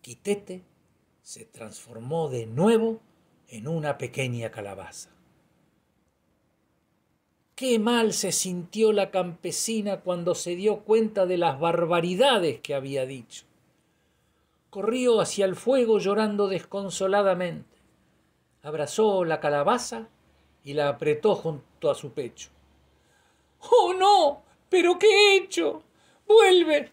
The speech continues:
mi querido Quitete. No lo decía en serio. Yo te amo tanto como a tus hermanos.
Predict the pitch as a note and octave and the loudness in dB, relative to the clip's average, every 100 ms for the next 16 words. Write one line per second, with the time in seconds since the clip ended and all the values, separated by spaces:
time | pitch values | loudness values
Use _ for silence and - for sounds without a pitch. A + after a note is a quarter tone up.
0 | - F4 F4 F4 F#4 F4 E4+ E4 E4+ F4+ | -6 -4 2 2 4 2 0 -2 -2 2
1 | F#4 E4+ - D4+ C#4+ _ _ _ _ - | 2 2 -4 -10 -10 _ _ _ _ 0
2 | G#4+ F#4+ F4+ - A4+ G#4+ B3+ A3+ A3+ D4 | 2 4 4 4 6 6 4 2 0 0
3 | B3 A#3 A#3 - _ _ _ _ - G#4 | 0 0 -4 -6 _ _ _ _ -2 0
4 | G#4 F4 F4+ F4+ E4 - G#4+ F#4+ F4+ D4+ | 2 2 2 2 -2 2 4 4 -2 -2
5 | - C#4 C4 B3+ - C4 C4+ E4 D#4 C4 | 0 2 2 0 -2 0 2 2 0 -2
6 | A3+ - | -12 -18